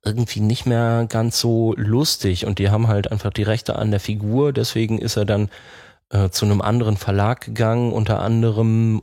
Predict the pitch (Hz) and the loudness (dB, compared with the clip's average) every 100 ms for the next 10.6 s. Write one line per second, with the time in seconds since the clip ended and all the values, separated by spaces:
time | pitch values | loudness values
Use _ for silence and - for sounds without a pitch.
0 | - 107 107 104 101 - 107 101 98 92 | 0 2 2 2 0 -2 0 2 2 0
1 | - _ _ - 90 90 95 87 107 101 | -4 _ _ -4 0 2 2 0 -2 -2
2 | 98 123 113 101 - 98 95 98 - 92 | -2 0 0 0 -2 -4 -2 -2 0 0
3 | 123 - 120 120 117 113 - 104 98 - | 0 -2 0 0 0 -2 0 0 -2 -6
4 | - - 110 120 123 113 107 98 98 117 | -16 -4 -2 2 2 2 2 2 2 2
5 | 110 104 101 107 - 101 98 95 98 110 | 2 0 0 0 0 0 2 0 2 2
6 | 117 - 101 - - 104 107 95 95 - | 2 0 -2 0 -2 0 0 0 -2 -2
7 | - 98 98 101 95 95 - 107 - 104 | 0 0 2 0 0 -2 -2 -2 -2 -2
8 | 101 78 98 98 98 - 98 95 98 92 | -2 -2 -2 0 -2 -2 -4 -2 -4 -4
9 | 85 82 - - 85 104 113 98 - - | -6 -6 -8 -2 0 0 0 -4 -4 -6
10 | - 92 78 - - 85 | -4 -4 -6 -6 -8 -8